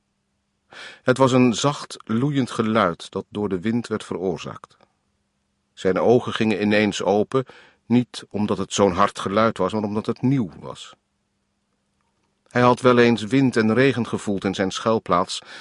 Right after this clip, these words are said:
en hij had de afgelopen zevenenveertig dagen vaak de donder gehoord, maar niet dit,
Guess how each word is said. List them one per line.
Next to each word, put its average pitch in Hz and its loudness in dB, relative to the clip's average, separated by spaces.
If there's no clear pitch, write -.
en 113 2
hij 113 4
had 117 0
de - 0
afgelopen 110 0
zevenenveertig 110 0
dagen 104 0
vaak 113 -4
de 92 -4
donder 117 -2
gehoord, 87 -8
maar 104 2
niet 107 -4
dit, - -6